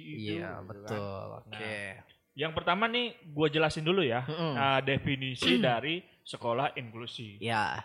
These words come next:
Speaker 1: Nah, sekolah inklusi itu adalah suatu sekolah yang menyambut semua siswa nih, catat nih, semua siswa.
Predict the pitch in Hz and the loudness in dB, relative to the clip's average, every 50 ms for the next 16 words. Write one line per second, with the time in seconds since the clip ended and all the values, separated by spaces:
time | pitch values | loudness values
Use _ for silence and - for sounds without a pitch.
0 | - - 104 98 92 - - - 135 135 143 135 135 135 131 143 139 131 - - | -10 -14 -16 -16 -14 -16 -6 -2 -2 0 0 0 -2 -4 -4 -4 -4 -4 -4 -4
1 | 135 120 107 - 160 202 - - - 131 123 117 113 101 98 101 110 143 165 - | -4 -6 -6 -2 -2 -2 -2 -2 -4 -4 -4 -4 -6 -6 -6 -6 -8 -10 -10 -14
2 | _ _ _ _ _ - - - 139 131 127 127 127 165 165 - - - - 165 | _ _ _ _ _ -16 -10 -6 -4 -2 -2 -2 -2 -4 -4 -4 -4 -2 2 4
3 | 170 151 117 104 110 127 147 - - - _ _ _ _ _ _ 147 151 180 208 | 4 6 4 4 0 -2 -4 -6 -12 -20 _ _ _ _ _ _ -4 -2 -2 -2
4 | 208 202 180 170 156 147 139 135 131 131 135 175 180 - - - 170 156 151 160 | -2 -4 -8 -8 -6 -6 -6 -6 -6 -6 -8 -8 -10 -10 -6 -6 -4 -4 -2 -2
5 | 165 165 - - 185 - 202 190 151 127 117 107 - - 139 - 170 131 117 107 | -2 0 -2 -2 -4 0 4 4 4 4 2 -2 -4 -4 -2 -2 -4 -6 -8 -12
6 | - - - 160 156 160 160 160 160 151 - 165 156 - 180 165 135 110 95 | -10 -4 -2 0 0 2 4 4 4 4 4 0 0 4 6 6 6 6 4